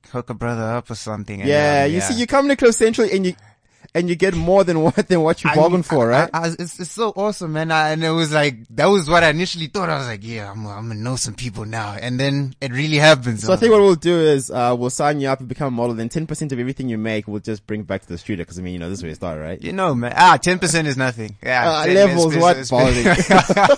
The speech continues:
Speaker 1: Nah, no, no, none like that, man. It's just, yeah.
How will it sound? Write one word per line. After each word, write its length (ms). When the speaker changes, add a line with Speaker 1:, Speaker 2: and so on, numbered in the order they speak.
Speaker 1:
Nah, 260
no, 260
no, 260
none 300
like 200
that, 240
man. 220
It's 160
just, 340
yeah. 200